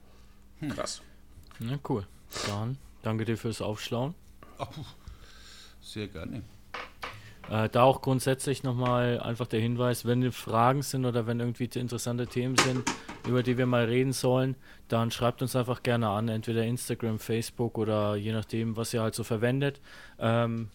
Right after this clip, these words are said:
Speaker 2: könnt ihr direkt die Vorschläge mit einkippen, dann quatschen wir gerne drüber, so wie jetzt eben bei dem Thema. Und wir freuen uns einfach, wenn, wenn ihr da entsprechend Vorschläge habt, was euch interessieren würde, worüber wir uns unterhalten sollen.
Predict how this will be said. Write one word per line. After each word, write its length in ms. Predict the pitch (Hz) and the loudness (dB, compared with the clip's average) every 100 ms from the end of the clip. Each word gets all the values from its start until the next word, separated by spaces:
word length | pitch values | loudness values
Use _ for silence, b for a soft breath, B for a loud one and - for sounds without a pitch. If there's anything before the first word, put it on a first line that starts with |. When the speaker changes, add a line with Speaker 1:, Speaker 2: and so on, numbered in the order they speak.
| - | -2
Speaker 2:
könnt 200 | - 127 | 2 2
ihr 60 | 131 | 4
direkt 300 | 135 131 127 | 4 4 2
die 60 | |
Vorschläge 500 | 127 123 123 139 127 127 | 0 2 2 2 2 2
mit 140 | 110 | 0
einkippen, 460 | 107 123 123 131 127 | 0 0 -2 -4 -2
dann 140 | 117 | -4
quatschen 500 | - - 135 - 147 | -6 -4 -4 0 -2
wir 60 | 131 | 0
gerne 260 | 135 131 | 2 2
drüber, 240 | 127 127 123 | 0 -2 -2
so 180 | 127 | 0
wie 60 | 117 | 2
jetzt 160 | 120 - | 0 0
eben 220 | 120 123 | -2 0
bei 100 | 113 | 0
dem 220 | 123 127 | 0 -2
Thema. 380 | - 127 127 127 B B B B - - | 0 2 0 -2 B B B B -10 -4
Und 380 | 113 117 113 120 | 0 2 0 -4
wir 60 | |
freuen 280 | - 120 127 | -2 0 2
uns 140 | 123 | 2
einfach, 320 | 113 113 113 117 | 0 2 0 0
wenn, 380 | 113 110 110 | 0 0 -2
wenn 140 | 113 113 | -2 0
ihr 120 | 110 | 0
da 160 | 110 113 | 2 2
entsprechend 400 | 113 - 113 120 | 0 -2 0 0
Vorschläge 540 | - 117 - 117 110 | 2 0 0 -2 0
habt, 320 | 113 - - - - | 0 -2 -4 -2 -2
was 180 | 113 - | 0 0
euch 120 | 120 | 2
interessieren 500 | 117 113 - 120 113 | 2 0 2 0 2
würde, 260 | 117 113 107 | 0 0 -2
worüber 340 | 110 110 107 | -4 -4 -4
wir 80 | 110 | -4
uns 180 | 107 - | -4 -6
unterhalten 420 | 107 98 98 - | -6 -4 -4 -6
sollen. 280 | 104 101 98 | -6 -6 -6